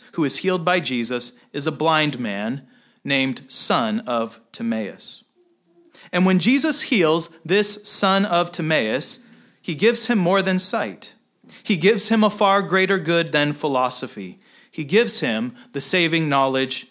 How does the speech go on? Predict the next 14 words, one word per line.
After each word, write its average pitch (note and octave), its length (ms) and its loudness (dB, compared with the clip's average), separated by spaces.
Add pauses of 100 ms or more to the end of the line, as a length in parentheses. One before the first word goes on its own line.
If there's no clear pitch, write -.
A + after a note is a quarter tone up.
(100)
of A2 160 -12
God. A#2 380 -2 (100)
He - 100 -14
gives E3 240 0
him D3 120 -2
theology. B2 800 -4 (480)
He F#3+ 80 0
gives G3 320 2
him G3 140 4
the D#3+ 80 2
supernatural G#3+ 1080 0
light D#3 300 0
of C3 120 -6
faith. D#3+ 480 0